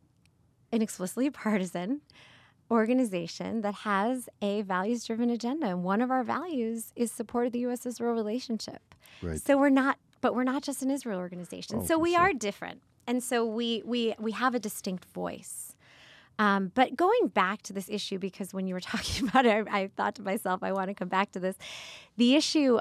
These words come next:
Speaker 1: of college campuses and, um, you know, intersectionality and all of that, you know, we saw this with the Women's March.
Speaker 2: Mm-hmm.
Speaker 1: And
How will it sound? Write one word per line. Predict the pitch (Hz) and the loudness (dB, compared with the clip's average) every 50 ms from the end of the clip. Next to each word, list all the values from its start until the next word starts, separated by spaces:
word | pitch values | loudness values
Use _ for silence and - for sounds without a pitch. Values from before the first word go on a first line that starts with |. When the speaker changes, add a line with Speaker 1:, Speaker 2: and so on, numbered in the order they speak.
| - | 4
Speaker 1:
of | - 208 202 196 196 185 185 - | 4 6 6 4 4 0 -4 -8
college | - - 202 202 202 - | -4 -2 0 0 0 -4
campuses | - - 240 214 208 - 220 - - 196 196 185 185 - - - - | -6 -4 -2 -2 -2 -4 -6 -6 -6 -6 -6 -6 -8 -10 -14 -10 -8
and, | 185 190 190 190 185 185 185 185 175 - - | -6 -6 -4 -6 -6 -8 -8 -10 -10 -10 -8
um, | 202 196 180 185 185 196 196 202 240 - | -6 -6 -4 -6 -8 -8 -10 -12 -10 -6
you | 233 220 | -4 -4
know, | 214 208 202 202 - | -4 -4 -4 -2 -2
intersectionality | 254 240 233 214 - 208 196 - - 208 202 202 196 190 196 196 196 190 196 | 0 0 -2 -2 -6 -8 -10 -8 -10 -8 -8 -6 -6 -6 -8 -8 -8 -10 -10
and | 196 202 | -10 -8
all | 202 202 202 | -8 -8 -10
of | 190 196 | -10 -6
that, | 202 202 208 214 - - - | -4 -4 -4 -4 -6 -10 -8
you | 247 254 | -6 -4
know, | 240 233 | -4 -4
we | 220 226 269 | -6 -6 -8
saw | 247 - - - - 269 226 311 339 | -8 -8 -10 -8 -6 -4 -2 -2 -2
this | 294 220 180 175 - - - - - - | -2 -4 -6 -8 -8 -12 -18 -20 -16 -14
with | 190 190 185 _ | -12 -14 -12 _
the | - 180 - - | -12 -14 -12 -12
Women's | 190 180 196 196 190 180 180 - - | -10 -8 -6 -6 -6 -8 -10 -12 -14
March. | - - - - - _ - - - - - - | -16 -16 -16 -18 -20 _ -18 -16 -16 -16 -10 -6
Speaker 2:
Mm-hmm. | 104 95 82 82 85 78 78 - - - - - - _ _ _ _ - | -6 -4 -4 -4 -6 -8 -8 -12 -18 -20 -20 -20 -20 _ _ _ _ 4
Speaker 1:
And | 233 226 220 220 214 208 208 202 | 4 6 6 6 4 2 0 -2